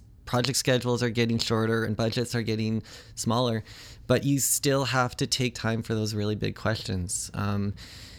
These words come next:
and it doesn't always have to change the entire city.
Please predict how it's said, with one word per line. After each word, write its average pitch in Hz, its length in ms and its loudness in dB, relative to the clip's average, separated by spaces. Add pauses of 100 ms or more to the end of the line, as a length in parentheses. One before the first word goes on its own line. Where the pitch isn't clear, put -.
(100)
and 120 180 4
it 117 160 -2
doesn't 143 320 4
always 117 280 4
have 110 260 2
to 110 260 4 (300)
change 104 580 2
the 107 140 0
entire 104 340 0
city. 135 420 2